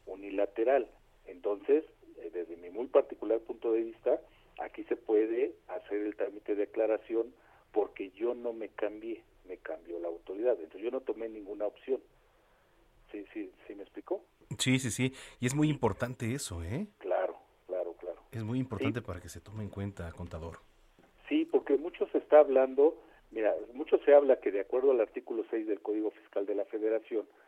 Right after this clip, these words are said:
Speaker 1: eh, que dice que cuando se toma una opción no se puede cambiar hasta que se termine el ejercicio y que por esta razón, si nos pasaron ya a actividad empresarial, pues ya nos quedamos ahí.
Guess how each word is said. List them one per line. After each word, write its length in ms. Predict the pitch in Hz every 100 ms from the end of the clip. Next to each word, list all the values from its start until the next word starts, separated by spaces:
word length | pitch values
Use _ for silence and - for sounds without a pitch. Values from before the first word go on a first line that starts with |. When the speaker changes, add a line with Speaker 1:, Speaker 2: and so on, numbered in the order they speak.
| - - _ _ -
Speaker 1:
eh, 340 | 196 196 - _
que 160 | 104
dice 460 | 104 135 143 - -
que 140 | -
cuando 300 | - 98 98 -
se 120 | 104
toma 340 | - 127 135
una 280 | 131 131 127
opción 500 | 120 - 131 123 120 110
no 220 | 113 135
se 80 | 151
puede 360 | - 135 131
cambiar 640 | - 98 101 104 113 107 101 - _ _ _ _ _ _ _
hasta 300 | 87 - 98
que 140 | - -
se 80 | 87
termine 400 | - 87 107 127
el 80 | 117
ejercicio 760 | - 120 - 113 - 131 196 _ _ _ _
y 80 | -
que 120 | 98
por 200 | 101 107
esta 220 | 104 123
razón, 320 | 107 - 113
si 80 | -
nos 140 | 90 -
pasaron 380 | 82 101 110
ya 140 | 107 107
a 40 |
actividad 400 | 101 - 85 92
empresarial, 500 | 101 92 80 80 92
pues 140 | - 87
ya 100 | 95
nos 120 | -
quedamos 340 | - 117 -
ahí. 260 | 107 104 113